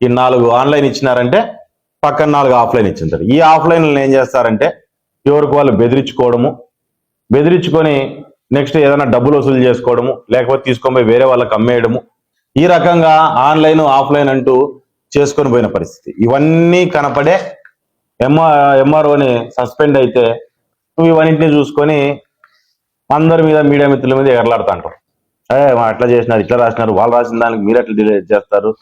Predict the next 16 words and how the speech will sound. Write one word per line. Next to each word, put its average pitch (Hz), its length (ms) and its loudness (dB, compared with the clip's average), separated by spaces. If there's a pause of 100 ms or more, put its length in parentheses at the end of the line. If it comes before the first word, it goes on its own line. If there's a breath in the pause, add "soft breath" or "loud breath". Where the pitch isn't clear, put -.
మీరు 117 160 -2
ఎట్లా 120 140 -4
సస్పెండ్ 104 320 -4
చే-," 85 60 -2
ఒక 98 120 0 (500)
అధికారి 135 480 0
సస్పెండ్ 143 480 -2
అయిందంటే 131 420 0 (680)
ఒకసారి 160 320 -2
మనం 160 180 0
ఆలోచన 151 420 2
చేసుకోవాలి, 123 460 0 (500)
దాంట్లో 135 280 0
ఎన్ని 131 240 0
తప్పులు, 143 480 0
ఎన్ని 139 260 2